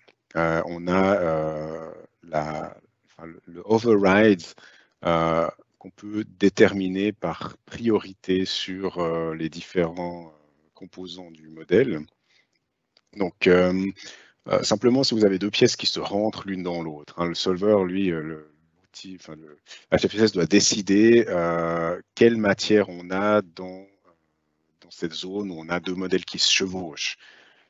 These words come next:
Si j'ai un cuivre qui chevauche sur un isolant, est-ce qu'à l'intérieur j'ai de l'isolant ou est-ce que j'ai du cuivre ? Il y a un, un, une décision à prendre,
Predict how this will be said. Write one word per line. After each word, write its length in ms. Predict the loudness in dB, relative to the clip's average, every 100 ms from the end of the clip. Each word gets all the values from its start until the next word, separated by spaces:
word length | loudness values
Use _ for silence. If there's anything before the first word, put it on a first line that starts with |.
| _
Si 440 | -20 -18 -6 -2 0
j'ai 160 | 0
un 180 | -2 -2
cuivre 400 | -4 0 0 0
qui 140 | -2
chevauche 480 | 0 2 0 0 0
sur 200 | -2 -4
un 100 | -6
isolant, 600 | -4 -4 -2 -2 0 0
est-ce 300 | 0 0 2
qu'à 120 | 4
l'intérieur 540 | 4 4 4 4 2 0
j'ai 180 | -4 -6
de 120 | -8
l'isolant 420 | -8 -6 -6 -4
ou 80 | -6
est-ce 100 | -6
que 80 | -8
j'ai 120 | -8
du 120 | -10
cuivre ? 440 | -10 -10 -10 -14 _ _ _ _ _ _ -4
Il 60 |
y 40 | -2
a 80 | 0
un, 200 | 0 -2
un, 500 | -6 -8 -10 -14 -16
une 120 | -2
décision 460 | 0 2 0 0 -2
à 60 |
prendre, 560 | -4 -2 2 2 2 -4